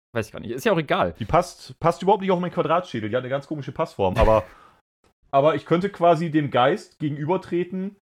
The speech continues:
Speaker 1: Mit
Speaker 2: und
Speaker 1: Fanart
Speaker 2: dabei
Speaker 1: auf
Speaker 2: aussehen
Speaker 1: deinem
Speaker 2: wie,
Speaker 1: Kopf.
Speaker 2: und dabei aussehen wie seine Mutter oder so, ja, irgendwie.
Speaker 1: <laughs> Oh man, ey. Äh, ich
Speaker 2: So.
Speaker 1: glaube, ich wäre aber auch bei Geist.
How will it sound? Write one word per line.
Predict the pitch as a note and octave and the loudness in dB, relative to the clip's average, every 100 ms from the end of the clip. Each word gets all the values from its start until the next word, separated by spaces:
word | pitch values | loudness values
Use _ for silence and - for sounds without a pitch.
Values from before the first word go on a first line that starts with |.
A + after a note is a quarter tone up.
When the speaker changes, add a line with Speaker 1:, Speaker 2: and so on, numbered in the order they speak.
| _ - | _ -6
Speaker 1:
Mit | C#3 - | -4 0
Speaker 2:
und | E3+ | 2
Speaker 1:
Fanart | E3+ | 4
Speaker 2:
dabei | B2 C3+ | 4 6
Speaker 1:
auf | - | 4
Speaker 2:
aussehen | - A#2 | 4 2
Speaker 1:
deinem | D3 | 2
Speaker 2:
wie, | |
Speaker 1:
Kopf. | A2+ - - _ - _ _ _ _ | -2 -4 -8 _ -20 _ _ _ _
Speaker 2:
und | C3 C3 | -4 0
dabei | D#3 C#3+ | 4 4
aussehen | D#3 E3+ D#3+ | 2 -2 -2
wie | |
seine | D#3 D#3+ | 2 2
Mutter | E3 D#3 G#2+ | 2 4 4
oder | F#2+ F#2+ | 4 0
so, | F#2+ | 0
ja, | A2 A#2+ A2 B2+ | 0 0 -2 -8
irgendwie. | A#2 A2 A#2+ B2+ _ _ _ _ _ _ _ | -8 -8 -8 -10 _ _ _ _ _ _ _
Speaker 1:
<laughs> | - - - F#3+ A#2+ G2+ G3 F#3+ C#3+ | -20 -20 -12 -10 -10 -14 -16 -16 -12
Oh | A2 F#3+ G3 | -6 -6 -4
man, | C#3+ A3 B2 | -6 -10 -12
ey. | B1+ F2 - _ _ _ - | -14 -16 -18 _ _ _ -2
Äh, | A#2+ B2+ B2 | 2 2 0
ich | - _ _ | -8 _ _
Speaker 2:
So. | A#2 F#2 - | -4 -4 -4
Speaker 1:
glaube, | G#2+ F#3+ D4 | -2 -2 -2
ich | - | -6
wäre | D#3+ D#3+ | -4 -2
aber | G2+ | -2
auch | E2 - | -4 -6
bei | E2+ | -12
Geist. | D#2+ F2 E2+ E2+ - _ | -10 -10 -10 -12 -16 _